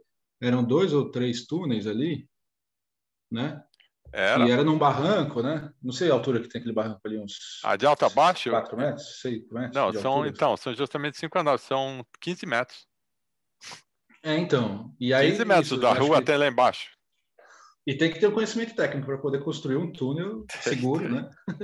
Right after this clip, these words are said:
Speaker 2: Tem, tudo
Speaker 1: <laughs> Para as
Speaker 2: seguro.
Speaker 1: pessoas descerem, né?
Speaker 2: É,
Speaker 1: É.
Speaker 2: não, tinha, tinha isso mesmo, né? Agora, <clears throat> e é legal dizer que o Ilha do Tesouro, ele ficou,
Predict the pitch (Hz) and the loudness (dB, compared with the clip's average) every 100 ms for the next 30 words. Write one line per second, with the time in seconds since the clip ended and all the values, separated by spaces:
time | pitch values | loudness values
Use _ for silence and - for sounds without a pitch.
0 | 165 170 156 107 90 - - 147 147 156 | 2 0 -2 -2 -4 -8 -6 -6 -2 2
1 | 117 - 139 123 151 165 135 113 113 117 | 4 4 0 0 -4 -6 -4 -4 -6 -12
2 | - - _ _ _ _ _ 170 123 117 | -18 -20 _ _ _ _ _ -2 2 2
3 | 113 101 - 135 117 - 139 127 120 - | 0 -2 -2 0 -2 -2 -2 -2 -2 -4
4 | 120 107 92 98 101 104 - - - 139 | -2 -2 -2 -6 -8 -10 -14 -18 -4 2
5 | 160 156 - _ - 175 160 139 - _ | 4 4 0 _ -4 -2 0 -4 -14 _
6 | - 131 147 - 107 135 180 170 190 220 | -6 0 0 -2 -2 2 2 4 6 6
7 | 135 135 107 107 175 196 - - 143 127 | 4 -4 -6 0 2 2 0 -6 -6 -6
8 | 123 101 123 127 127 143 175 151 - 110 | -6 -10 -10 -8 -6 -2 -2 -4 -8 -8
9 | - 143 196 139 92 _ _ _ _ _ | -2 0 0 0 -6 _ _ _ _ _
10 | _ _ _ _ _ _ 117 147 156 - | _ _ _ _ _ _ -4 -2 -2 -4
11 | - 135 _ - 143 160 202 - | -8 -10 _ -6 -2 -2 -2 -4